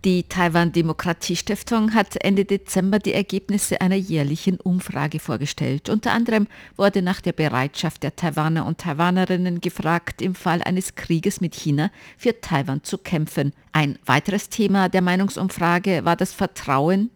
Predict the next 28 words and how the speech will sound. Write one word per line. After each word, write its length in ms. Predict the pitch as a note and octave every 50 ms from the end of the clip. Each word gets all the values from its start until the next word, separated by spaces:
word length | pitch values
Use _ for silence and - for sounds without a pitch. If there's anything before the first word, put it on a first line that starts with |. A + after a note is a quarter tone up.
| _ -
der 280 | E3+ E3 D3 C3+ - -
Taiwaner 540 | - F#3 D#3 C3 D3 D3 D3 D#3 D#3+ D#3 - -
und 240 | - E3 - -
Taiwanerinnen 800 | - - - - A2+ G#2+ A#2+ B2+ C#3 C#3+ D3+ D#3 E3 F3+ F#3+ G#3+ - - - - - -
in 220 | - G3+ G3+ G3+
die 220 | G#3 G3+ G#3 A3+ _ _ -
Demokratie. 880 | C#3 C#3+ D3+ D3+ - - - - F#3 G#3 - - - - E3 - - - _ _ _ - - - - -
Die 80 | - G#3+
Frage, 480 | - - - G#3 A3+ A3 G#3 - - -
ob 220 | - D3+ - - - - -
Demokratie 720 | E3+ D#3 D3 - - - - C#3+ - - - - F#3 F#3 -
trotz 360 | - - - G3 - - -
Fehlern 420 | - - A3+ G#3 G3+ E3+ C3 C#3 -
immer 220 | - G#3+ G3 E3+
noch 180 | C3 A#2 - -
das 220 | - C#3+ - -
beste 440 | - - - D3 - - - - D3
System 460 | - - C#3 - - - - B2 C3+
sei, 260 | E3+ - G3+ G3 A3+ - - _ - -
beantworteten 960 | - - - G#3+ A3 A3 - - G#3 G#3 - A3+ F3+ - - - G#3+ G3 G3+ - _ _
fünfundsiebzig 1000 | - - B3+ A#3 A#3 - - - G#3+ G#3 - B3 A3+ - - - - F#3 F3 - -
Komma 240 | - E3+ D3+ C#3
drei 440 | C#3+ - - - D#2 D#2+ - - A#3 -
Prozent 640 | - - A#3+ A3+ - - - D#3 - - - - -
der 60 | F3+
Befragten 760 | E3 - - - - - D2 C#2+ - - - - E3 D3+ E3+ F#3+
mit 340 | F3+ G#3 G#3+ - - - _ -
Ja. 360 | - E3 - C#3+ A2+ - -